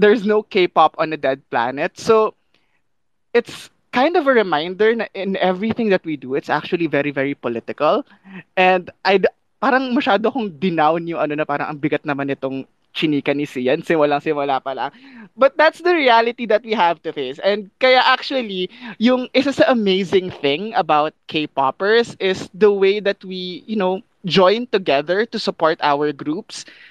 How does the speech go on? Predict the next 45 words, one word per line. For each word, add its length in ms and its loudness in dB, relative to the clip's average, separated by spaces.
It's 240 0
also 560 2
seen 720 -2
kung 160 -6
paano 320 0
natin 320 -2
nagagawa 560 0
to 80 -8
in 160 -10
terms 320 -6
of 80 -8
advocacy 640 -4
and 80 -2
in 80 -6
terms 320 -2
of 160 -2
politics. 600 -2
Like, 200 -2
we 160 -2
have 160 4
seen 400 -6
quite 420 2
a 60 0
number 320 -2
of 320 0
K-pop 460 0
groups 420 -6
here 240 2
in 160 2
the 80 -4
Philippines 460 -4
and 180 0
all 140 2
over 180 0
the 140 -4
world, 260 0
di 80 -2
ba, 160 0
na, 220 -2
um, 400 2
nagpa-plant 640 -2
ng 160 -4
trees, 800 0
nagki-clean 540 -6
up 100 0